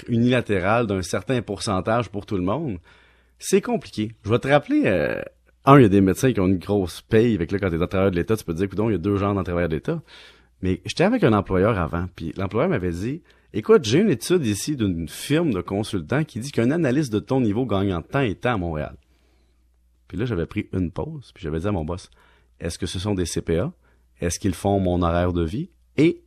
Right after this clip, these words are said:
est-ce qu'ils font aussi la spécialité que j'ai ? » Il a pris l'étude, il l'a jeté aux poubelles. Fait que tu vois, <laughs> des fois, c'est un peu ça le travail de l'État. Tu peux dire, « Ah oui, les travailleurs de l'État, on vous augmente de tant de pourcentage. » Mais là, attends une minute, là.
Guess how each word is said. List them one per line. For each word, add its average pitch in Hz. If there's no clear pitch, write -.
est-ce -
qu'ils 98
font 131
aussi 117
la 82
spécialité 98
que 101
j'ai ? » 92
Il 87
a -
pris -
l'étude, 95
il 92
l'a 78
jeté -
aux 82
poubelles. -
Fait 110
que -
tu 143
vois, 226
<laughs> -
des 147
fois, 226
c'est -
un 127
peu 123
ça 220
le 202
travail 104
de 87
l'État. 92
Tu -
peux 127
dire, « 151
Ah 185
oui, 196
les 165
travailleurs 143
de 131
l'État, 175
on 170
vous 110
augmente 123
de 107
tant 143
de 139
pourcentage. » 110
Mais 82
là, 98
attends -
une 107
minute, 139
là. 82